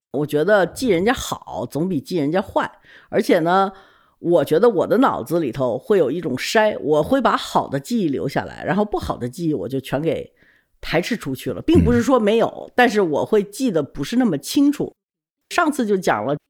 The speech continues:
Speaker 1: Telluride 那个电影节，我记忆特别清楚，
Speaker 2: 嗯。
Speaker 1: 就特别好。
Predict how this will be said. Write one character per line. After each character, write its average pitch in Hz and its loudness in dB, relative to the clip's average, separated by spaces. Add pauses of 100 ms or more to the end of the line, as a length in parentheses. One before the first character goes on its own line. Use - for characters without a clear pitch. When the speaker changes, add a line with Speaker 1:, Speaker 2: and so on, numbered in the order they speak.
(140)
Speaker 1:
Telluride 226 -2
那 147 -2
个 147 0
电 170 0
影 107 -6
节， 117 -6
我 156 6
记 156 0
忆 143 -2
特 147 -2
别 135 -2
清 156 -4
楚， 120 -4
Speaker 2:
嗯。 - -16
Speaker 1:
就 113 -6
特 - -6
别 135 -2
好。 - -14